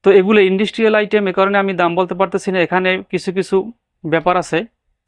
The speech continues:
বোঝা যায় কিন্তু বলা যায় না, এজন্য দাম বলতে পারতেছি না, আমি দাম বলবো না। ব্যক্তিগতভাবে যদি আপনারা ফোন দেন, তখন আমি দামটা বলবো। এবারে আসেন ছোট পাওয়ার সাপ্লাইগুলা,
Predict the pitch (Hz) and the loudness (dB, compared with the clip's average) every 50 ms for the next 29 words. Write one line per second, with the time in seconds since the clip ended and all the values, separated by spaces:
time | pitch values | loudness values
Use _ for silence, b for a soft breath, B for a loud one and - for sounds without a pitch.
0 | _ _ - 151 160 175 170 175 160 160 156 151 151 165 151 160 151 151 156 156 | _ _ -8 -4 -2 -2 0 0 0 0 -2 -2 -2 -4 -6 -4 -4 -2 0 0
1 | 156 151 165 160 165 185 240 - - 165 147 160 160 156 156 151 151 151 147 160 | 0 0 -2 -2 -2 -4 -6 -8 -12 -10 -8 -6 -4 -4 -2 -2 -2 -2 -2 -4
2 | 156 160 160 156 160 - - - - 180 175 160 156 147 156 151 151 156 180 170 | -4 -4 -4 -4 -4 -6 -6 -8 -6 -4 -2 -2 -2 -2 -4 -4 -4 -4 -6 -6
3 | 156 160 170 180 - 139 - _ _ _ _ _ _ _ _ _ _ _ _ _ | -6 -6 -6 -6 -6 -6 -8 _ _ _ _ _ _ _ _ _ _ _ _ _
4 | _ _ - 147 156 156 - - 170 175 170 180 165 156 160 151 165 165 160 165 | _ _ -6 -4 -4 -4 -4 -2 -2 -2 -2 0 0 0 0 0 0 -2 -2 -2
5 | 156 160 160 151 - 170 160 160 160 - - _ - 156 156 160 156 160 175 202 | -2 -2 -2 -2 -2 0 0 0 -2 -2 -6 _ -2 -2 0 0 0 0 -2 -2
6 | 202 180 160 143 156 156 151 156 147 156 151 151 147 160 151 151 160 156 156 170 | -4 -6 -6 -6 -4 -4 -4 -2 -2 -2 -2 -2 -2 -4 -2 -2 -2 -2 -2 -4
7 | 220 - - _ _ _ _ _ _ _ _ B B B B B _ _ - 165 | -6 -6 -8 _ _ _ _ _ _ _ _ B B B B B _ _ -2 0
8 | 165 170 175 175 170 160 151 - 190 196 196 - - - 190 185 - 202 180 - | 0 2 2 2 0 0 -2 -2 -4 -4 -4 -6 -4 -2 0 0 0 0 0 2
9 | 170 165 165 - - 180 170 180 175 170 156 165 160 170 | 2 2 2 0 -2 -4 -2 0 0 0 0 -2 -2 -2